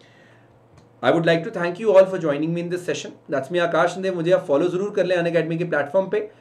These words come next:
और मेरी classes जैसे नौ बजे होती है, बारह बजे होती है, उनको आप ज़रूर regular basis पे attend करें, क्योंकि वो live classes होती हैं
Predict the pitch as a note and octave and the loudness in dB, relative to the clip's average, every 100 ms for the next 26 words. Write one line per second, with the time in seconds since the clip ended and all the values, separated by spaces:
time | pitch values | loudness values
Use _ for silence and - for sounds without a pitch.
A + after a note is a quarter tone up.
0 | _ _ D3+ E3 F3 G3+ F3 D#3+ F#3+ D#3+ | _ _ -2 0 0 0 0 0 -2 -4
1 | F3 F3+ D#3+ D#3+ E3+ E3+ F#3 D#3 C#3+ D#3+ | -4 -2 -2 0 2 0 2 2 2 2
2 | E3+ E3+ C#3+ G3+ E3 - - _ _ - | 0 0 0 2 2 2 -4 _ _ -10
3 | F3 F#3+ G#3+ D#3+ E3 A3+ G#3+ F3 F#3 E3 | -6 0 2 2 -2 0 0 0 -2 -2
4 | - E3 F3 D#3+ D3+ F3 F3+ F#3 E3 F#3+ | -4 -4 0 2 0 -2 -4 -4 -4 -2
5 | F3+ A#2+ D#3 D#3 F#3 F3+ F3 E3 F3+ G3 | -2 0 -2 2 2 2 -2 -4 -2 -2